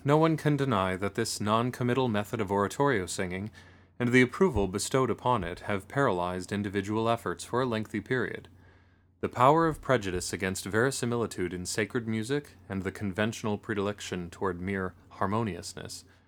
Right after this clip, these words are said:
have held the field, in spite of the fact that human dramatic instinct has periodically revolted against their oppression. Yet the rebellion has not become general. It may be that many fear for their future as singers,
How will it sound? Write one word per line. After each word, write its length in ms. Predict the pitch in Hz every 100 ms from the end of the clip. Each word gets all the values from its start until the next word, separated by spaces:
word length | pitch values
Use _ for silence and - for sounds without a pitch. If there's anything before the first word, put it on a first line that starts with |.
| _
have 180 | - 104
held 260 | - 92 90
the 80 | 90
field, 400 | 87 82 82 - - - _ _ _ _ _ _ _ -
in 100 | 127
spite 320 | 120 165 175
of 100 | 147
the 80 | 107
fact 440 | - 98 92 -
that 100 | 95
human 380 | - 139 135 113
dramatic 420 | 101 98 98 92
instinct 420 | 113 117 - 85
has 140 | - 90
periodically 640 | - 107 95 104 95 95
revolted 540 | 85 87 113 139 104 87
against 340 | 87 85 -
their 140 | 87
oppression. 560 | 87 - 92 - - - - - _ _ _ _ _ _ _
Yet 160 | 120 120
the 80 | 120
rebellion 560 | 127 123 147 180 185
has 220 | 156 139
not 240 | 123 120 -
become 380 | 123 - 123 117
general. 480 | 110 92 82 - - - - - - -
It 160 | 101 95
may 240 | 95 117
be 240 | 143 127 123
that 260 | 104 85
many 220 | - 101
fear 320 | 101 - 135 95
for 160 | -
their 160 | 95 92
future 380 | - 123 - 95
as 120 | 87
singers, 520 | - 160 98 85 -